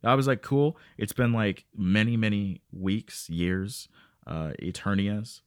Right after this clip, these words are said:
since I've played this game. So I dusted off the balance board, and I fired it up, and I'm sitting here like, "This is dope.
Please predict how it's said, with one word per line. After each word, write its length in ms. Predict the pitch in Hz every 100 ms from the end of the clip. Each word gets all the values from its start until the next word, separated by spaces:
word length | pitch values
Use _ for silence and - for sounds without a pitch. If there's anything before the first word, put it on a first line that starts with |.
| -
since 240 | - 101
I've 160 | 95 90
played 220 | 95 90
this 140 | 95 -
game. 280 | 104 110 - - -
So 540 | - 104 95 90 82 - _ -
I 80 | 82
dusted 420 | 107 123 - 110
off 240 | 110 110
the 60 | -
balance 400 | 85 98 117 117
board, 460 | - 117 113 117 - _ _ -
and 420 | 82 80 71 - _ _
I 60 | -
fired 400 | - 90 107 110
it 100 | 101
up, 280 | 104 113 _ _ _ -
and 140 | 82
I'm 100 | 101
sitting 280 | - 110 101
here 160 | 101
like, 180 | 90 80
"This 180 | 80 82
is 120 | 78
dope. 260 | 76 69